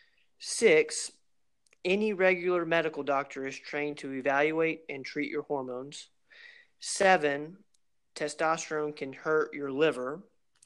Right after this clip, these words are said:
Eight, estrogen is not important for men.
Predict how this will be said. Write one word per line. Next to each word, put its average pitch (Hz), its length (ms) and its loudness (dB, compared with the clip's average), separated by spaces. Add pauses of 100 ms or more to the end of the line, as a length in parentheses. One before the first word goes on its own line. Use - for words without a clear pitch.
(1400)
Eight, 180 520 4 (640)
estrogen 165 460 4
is 147 160 0
not 151 220 6
important 147 460 -4
for 131 120 -10
men. 196 480 -2